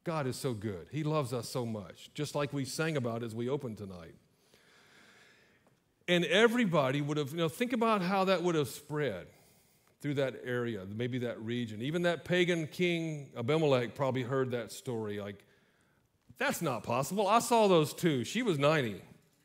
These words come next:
But there's the son,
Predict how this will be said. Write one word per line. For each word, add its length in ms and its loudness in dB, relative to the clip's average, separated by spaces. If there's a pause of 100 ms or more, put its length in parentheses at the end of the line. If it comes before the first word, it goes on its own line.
(420)
But 260 4 (640)
there's 260 4
the 80 2
son, 480 6